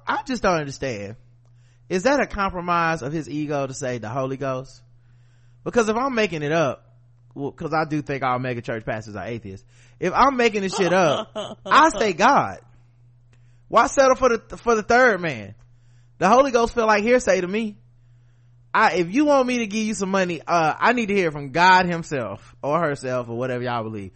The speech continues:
Speaker 1: Go ahead and just take it to the, to the top man, okay? Or woman or person or
Speaker 2: Put
Speaker 1: whatever.
Speaker 2: your complaints at the top.
Speaker 1: Yeah. I don't want no motherfucking middle management decree.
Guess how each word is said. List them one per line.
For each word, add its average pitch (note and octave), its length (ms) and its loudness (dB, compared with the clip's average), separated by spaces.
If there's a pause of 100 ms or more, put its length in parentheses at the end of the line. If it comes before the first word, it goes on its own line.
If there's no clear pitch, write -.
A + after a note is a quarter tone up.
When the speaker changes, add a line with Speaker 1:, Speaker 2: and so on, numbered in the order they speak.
(480)
Speaker 1:
Go A3 200 6
ahead B3 220 6
and G3 100 -2
just F3+ 180 -4
take F3 180 0
it D3 80 -12
to F3 100 -2
the, C3+ 60 -10
to B2 220 -8
the A#2 60 -10
top A#2+ 280 0
man, G#2+ 320 -10 (100)
okay? F#3 400 -2 (540)
Or D3 220 -2
woman B2+ 280 -4
or A#2+ 80 -6
person G#2+ 320 -8
or G2+ 40 -6
Speaker 2:
Put C#4 100 0
Speaker 1:
whatever. B3+ 140 0
Speaker 2:
your B3 40 2
complaints A#3+ 460 -2
at G3+ 80 -4
the F#3 60 -16
top. B3+ 360 4 (120)
Speaker 1:
Yeah. F3 420 4 (160)
I C#4 100 2
don't D4+ 100 6
want C#4+ 120 4
no C4+ 80 4
motherfucking B3 460 2
middle G3+ 260 2
management G3 680 -2
decree. G#3+ 560 -4